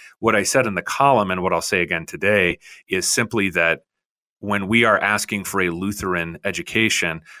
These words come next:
we're simply asking to have our children with us in heaven someday, that we're setting at the forefront of the costs we're bearing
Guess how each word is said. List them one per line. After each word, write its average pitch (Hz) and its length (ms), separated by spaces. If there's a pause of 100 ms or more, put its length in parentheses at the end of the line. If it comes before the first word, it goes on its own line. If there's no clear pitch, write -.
we're 104 100
simply 123 360
asking 87 640 (520)
to 101 180
have 107 480
our 95 160
children 98 580
with 95 340
us 90 360
in 90 140
heaven 85 340
someday, 76 480 (500)
that 90 380
we're 101 460 (120)
setting 120 520
at 95 100
the 85 80
forefront 104 480
of 76 60
the 82 80
costs - 500
we're 82 140
bearing 85 500